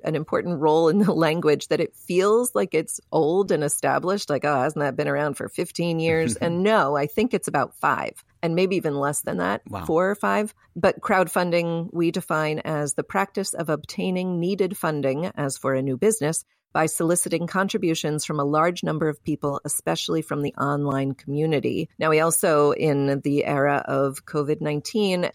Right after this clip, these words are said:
Speaker 1: we are seeing people also crowdfunding for medical expenses. That's a context the word is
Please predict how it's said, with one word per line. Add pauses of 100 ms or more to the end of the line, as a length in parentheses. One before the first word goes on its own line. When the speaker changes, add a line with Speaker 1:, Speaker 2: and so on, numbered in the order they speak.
(160)
Speaker 1:
we
are
seeing
people
also
crowdfunding
for
medical
expenses.
That's
a
context
the
word
is